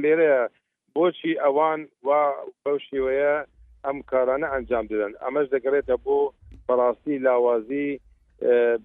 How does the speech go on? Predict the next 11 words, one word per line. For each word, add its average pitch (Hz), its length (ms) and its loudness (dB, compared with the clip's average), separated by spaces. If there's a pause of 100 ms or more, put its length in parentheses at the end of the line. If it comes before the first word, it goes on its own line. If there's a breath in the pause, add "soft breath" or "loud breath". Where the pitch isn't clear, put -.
(120)
هێزە 127 320 2
سیاسیە 131 420 0
کوردیەکان 123 600 0
لە 117 120 2
بەغدا 120 360 4 (460 soft breath)
چونکو 139 300 -2
بەداخەوە 123 640 4
تا 143 160 2
ئێستا 123 280 -2
ئەمە 120 260 -4
نەمانتوانی 127 680 -2